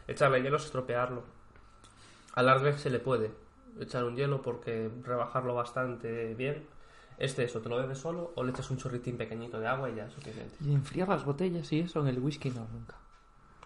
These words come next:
Speaker 1: No se estila,
Speaker 2: Es
Speaker 1: la
Speaker 2: que,
Speaker 1: verdad.
Speaker 2: claro, como lo que se quiere es obtener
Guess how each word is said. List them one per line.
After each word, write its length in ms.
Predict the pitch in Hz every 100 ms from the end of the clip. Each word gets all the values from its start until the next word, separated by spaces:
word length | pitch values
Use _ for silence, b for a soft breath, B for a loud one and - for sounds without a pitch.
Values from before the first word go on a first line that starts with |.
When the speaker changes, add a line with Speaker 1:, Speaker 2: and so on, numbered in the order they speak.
| - -
Speaker 1:
No 160 | 147 190
se 100 | 175
estila, 360 | 139 185 117 113 - - -
Speaker 2:
Es 80 | 143
Speaker 1:
la 80 | 123
Speaker 2:
que, 60 |
Speaker 1:
verdad. 80 | 120 143 131
Speaker 2:
claro, 40 | - -
como 180 | 127 120
lo 120 | 117
que 60 | 110
se 140 | 123
quiere 180 | 113 139
es 100 | 143
obtener 540 | 131 - 127 131 127